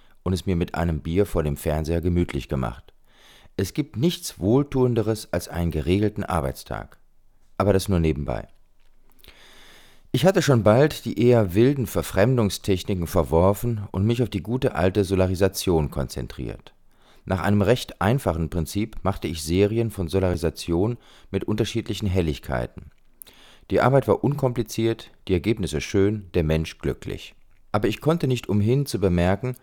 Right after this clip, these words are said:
dass mich die reinen Negative immer mehr interessierten und die solarisierten immer weniger. Die solarisierten Negative waren zwar sehr schön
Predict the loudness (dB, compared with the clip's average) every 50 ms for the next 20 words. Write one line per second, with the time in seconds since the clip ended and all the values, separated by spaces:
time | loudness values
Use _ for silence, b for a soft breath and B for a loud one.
0 | b b b b b b -8 -4 -4 -4 -4 -2 -2 -4 -2 0 2 2 2 2
1 | 2 4 4 4 4 4 2 2 0 -2 -4 -4 -2 -2 -2 -2 -2 0 0 0
2 | 2 2 2 2 0 -2 -4 -4 -6 -6 -6 -4 -4 -4 -4 -4 -4 -8 -10 -10
3 | b b b b b b b b b b -2 -2 0 2 2 2 2 0 0 -2
4 | -2 -2 0 0 0 0 -2 -2 -2 0 0 0 0 0 0 0 0 -2 -4 -6
5 | -8 -10 -12 -18 _ _ _ _ _ _ _ _ b b b b b b b b
6 | b -4 0 0 2 2 2 0 0 0 0 -2 -2 0 0 0 0 2 2 2
7 | 0 0 0 -2 -2 -2 0 0 0 0 -2 -2 -2 0 0 0 0 0 0 -2
8 | -2 0 0 2 2 2 2 0 -4